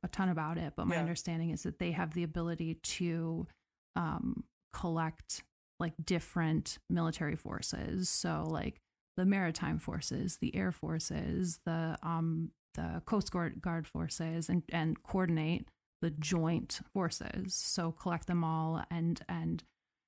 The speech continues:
Speaker 1: so that they can work together to use all of their resources to hopefully help people. That's their goal. That's the first priority. They don't know that it's in two million pieces. They don't know.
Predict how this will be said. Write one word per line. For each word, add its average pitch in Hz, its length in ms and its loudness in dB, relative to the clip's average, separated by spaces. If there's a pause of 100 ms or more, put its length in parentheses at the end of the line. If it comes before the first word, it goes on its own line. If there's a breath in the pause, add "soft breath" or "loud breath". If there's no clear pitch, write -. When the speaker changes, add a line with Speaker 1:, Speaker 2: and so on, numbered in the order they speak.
(200)
Speaker 1:
so 185 160 4
that 165 140 0
they 170 120 0
can 165 320 0
work 165 200 -2
together 165 600 -2 (140)
to 160 680 0
use 175 260 4
all 160 120 2
of 156 80 0
their 156 100 0
resources 170 960 0
to 180 240 2
hopefully 180 400 0
help - 280 -2
people. - 480 -2
That's - 440 -2
their 156 120 -2
goal. 170 460 2
That's 170 240 0
the 160 100 -2
first - 300 -4
priority. 165 720 0 (480 loud breath)
They 175 140 4
don't 196 220 6
know 190 400 2 (220)
that 170 140 -2
it's 170 200 -2
in 165 140 2
two - 180 -2
million 190 320 0
pieces. 185 880 -4
They 175 80 0
don't 185 180 2
know. 185 360 -4